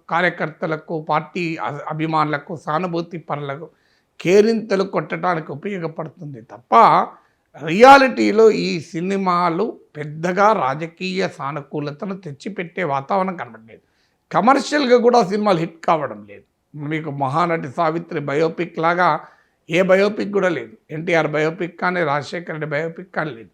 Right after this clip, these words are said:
అందువల్ల డెఫినెట్గా సినిమాగా సక్సెస్ కావడం లేదు, పొలిటికల్గా సక్సెస్ కావడం లేదు. కొద్దిగా తటస్థ ఓటర్లను, న్యూట్రల్ ఓటర్లను ఆ సినిమా చూసి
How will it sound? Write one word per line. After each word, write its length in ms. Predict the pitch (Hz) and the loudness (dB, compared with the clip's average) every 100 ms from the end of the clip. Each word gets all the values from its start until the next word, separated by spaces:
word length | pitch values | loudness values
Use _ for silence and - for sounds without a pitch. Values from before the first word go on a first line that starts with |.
| _ _ _ _ | _ _ _ _
అందువల్ల 420 | 151 160 220 277 262 | -6 2 4 6 6
డెఫినెట్గా 800 | 156 151 143 220 226 220 214 220 | 2 -4 -2 0 0 2 2 2
సినిమాగా 880 | 220 160 160 185 196 208 220 220 | -2 -8 -6 0 4 4 4 4
సక్సెస్ 420 | 233 233 202 254 202 | 2 0 -4 -10 -4
కావడం 360 | - 214 214 | 0 0 0
లేదు, 100 | 233 | -4
పొలిటికల్గా 600 | 254 214 233 240 247 233 | -4 -4 -2 -2 -2 -2
సక్సెస్ 400 | 196 170 160 147 | -2 -6 -12 -20
కావడం 340 | _ 214 202 196 | _ -20 -20 -20
లేదు. 120 | 92 _ _ _ _ - | -20 _ _ _ _ -6
కొద్దిగా 520 | 165 196 208 196 170 | -4 0 2 2 -2
తటస్థ 320 | 185 202 - | -2 -2 0
ఓటర్లను, 680 | 180 160 160 190 170 160 151 | 0 2 -2 -2 -2 -2 -4
న్యూట్రల్ 480 | 143 147 185 180 185 | -6 -4 -4 -2 -2
ఓటర్లను 720 | 165 160 165 170 156 165 156 - _ _ _ | -2 -4 -4 -6 -4 -6 -8 -16 _ _ _
ఆ 140 | 156 170 | 2 2
సినిమా 500 | - 170 196 196 185 - | 2 -4 0 0 -2 -4
చూసి 480 | 175 170 - 196 202 | -8 -8 -10 -14 -14